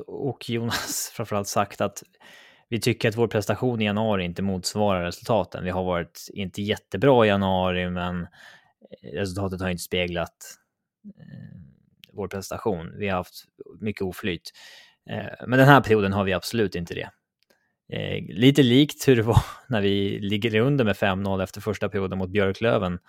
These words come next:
Eh, det är inte riktigt på samma nivå här när vi har fem noll här, för vi har ändå varit ett bättre lag än Västervik och haft fler målchanser än dem och vinner skotten femton åtta och så vidare. Men,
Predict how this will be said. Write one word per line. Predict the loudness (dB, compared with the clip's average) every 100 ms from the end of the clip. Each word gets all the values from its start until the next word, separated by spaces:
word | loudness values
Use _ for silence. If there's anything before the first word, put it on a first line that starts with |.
| -20 _ _ _ -12
Eh, | -10 -8 -8 -10 -14 -20 _ _ -20 _ _ _ _ _ _ _ _ -20 _ -4
det |
är | 0
inte | 6 8
riktigt | 8 6 2 0 2
på | 2
samma | 2 2 2
nivå | 2 2 4
här | 4 4
när | 2
vi | 2 0
har | 0
fem | -2 -2
noll | 0
här, | 0
för | -2 -2
vi | 0
har | 2
ändå | 0
varit | 0 0 0
ett | 0
bättre | 0 -2 -4
lag | 2 4 4 0
än | -2
Västervik | -2 -4 -6 -6 -4 -4
och |
haft | -6 -6
fler | -4 -4
målchanser | -4 -6 -6 -8 -8
än | -8
dem | -8 -8 -12
och | -16 -16 -20 -20 -20 -10
vinner | -6 -6
skotten | -6 -8 -8 -8
femton | -6 -8 -8 -12
åtta | -12 -10
och | -8
så | -8
vidare. | -8 -10 -12
Men, | -14